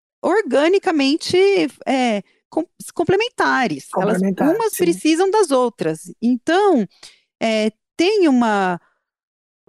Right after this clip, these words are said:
Speaker 1: tem uma história de você fazer arte no interior e, e, e de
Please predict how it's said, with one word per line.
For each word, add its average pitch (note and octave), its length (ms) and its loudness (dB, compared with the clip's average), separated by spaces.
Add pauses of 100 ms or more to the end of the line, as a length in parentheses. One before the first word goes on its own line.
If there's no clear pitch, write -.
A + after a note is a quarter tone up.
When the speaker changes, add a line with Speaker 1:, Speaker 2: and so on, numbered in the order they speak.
(260)
Speaker 1:
tem F#4 260 2
uma B3+ 180 4
história C4+ 500 0
de G#3 100 -6
você A#3+ 220 -4
fazer G3+ 400 -2
arte G#3 360 -4
no G3 120 -2
interior G3 800 0
e, F#3+ 160 -12 (180)
e, G3+ 720 -4
e G3+ 40 -6
de G3 200 -12